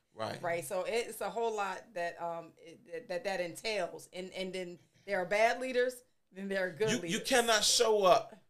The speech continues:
Speaker 1: to a church or anywhere declaring, "Bow down."
Speaker 2: Right, exactly.
Speaker 1: One of the things in,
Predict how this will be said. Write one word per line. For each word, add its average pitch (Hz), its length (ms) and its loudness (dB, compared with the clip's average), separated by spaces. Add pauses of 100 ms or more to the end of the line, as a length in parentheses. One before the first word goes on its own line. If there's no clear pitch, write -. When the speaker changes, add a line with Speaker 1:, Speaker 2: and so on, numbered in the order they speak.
(140)
Speaker 1:
to 190 140 0
a 165 80 4
church 190 300 0
or 139 100 -8
anywhere 131 600 0 (840)
declaring, 135 500 0
"Bow 120 300 4
down." 117 280 0 (280)
Speaker 2:
Right, 165 320 -8
exactly. 160 480 -8 (320)
Speaker 1:
One 214 200 2
of 160 140 0
the 143 180 -2
things 156 460 -2
in, 120 220 -8